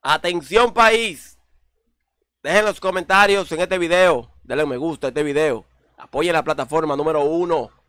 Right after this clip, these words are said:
Dedo Tercero uno, el que tiene los contenidos bien picantes en el sur, mi gente.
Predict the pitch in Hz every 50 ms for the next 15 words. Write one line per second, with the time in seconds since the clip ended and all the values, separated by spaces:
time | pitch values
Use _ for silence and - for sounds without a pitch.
0 | _ _ _ _ _ _ _ _ _ _ _ _ - 147 185 202 190 165 - 185
1 | 185 180 151 - 165 165 160 151 156 170 170 160 139 123 113 107 98 - - 120
2 | 135 - - 156 131 - 165 185 190 196 190 175 - - 170 175 165 156 160 175
3 | 185 190 185 170 170 180 185 180 - 156 - - 175 175 170 143 160 156 156 135
4 | 120 - 151 147 143 127 123 120 120 113 107 92 82 - - - _